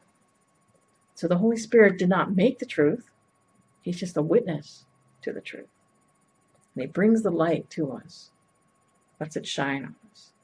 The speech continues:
It shines not only on us, it shines on everyone, our brothers. And the more that we realize it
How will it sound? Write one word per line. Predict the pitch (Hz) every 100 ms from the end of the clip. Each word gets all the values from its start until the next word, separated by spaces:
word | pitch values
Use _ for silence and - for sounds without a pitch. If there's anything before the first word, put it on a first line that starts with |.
| _ _ _ _ _ _ _ _ _ _ _
It | -
shines | - 180 180 170
not | 165 165
only | 156 151
on | 139
us, | 220 247
it | 226
shines | - 226 220
on | 214 262
everyone, | 277 233 143 123
our | 117
brothers. | 220 254 - _ - _ _ _ _ _ _ _ _ _ _ _ _ _ _ _ _ _ _ _ _ _ _ _ _
And | 185
the | 196
more | 202 262 247 165
that | 185 170
we | 175 294 480
realize | 180 - - - - -
it | -